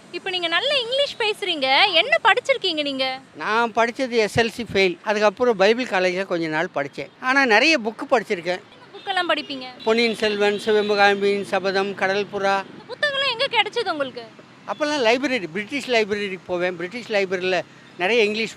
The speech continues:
Speaker 2: ப-, புக்கெல்லாம் வாங்கி படிப்பேன். பாமிஸ்ட்ரி படிச்சிருக்கேன். அது நிறைய புக்கெல்லாம் படிப்பேன். ஃபண்ட் கலெக்ட் பண்றதுக்காக வச்சிருக்கிற புக்கு.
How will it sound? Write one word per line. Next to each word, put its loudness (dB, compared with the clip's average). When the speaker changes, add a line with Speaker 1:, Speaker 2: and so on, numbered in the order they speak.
Speaker 2:
ப-, 0
புக்கெல்லாம் -2
வாங்கி -2
படிப்பேன். -8
பாமிஸ்ட்ரி -4
படிச்சிருக்கேன். -8
அது 0
நிறைய -4
புக்கெல்லாம் -4
படிப்பேன். -6
ஃபண்ட் 8
கலெக்ட் 2
பண்றதுக்காக -2
வச்சிருக்கிற -6
புக்கு. -12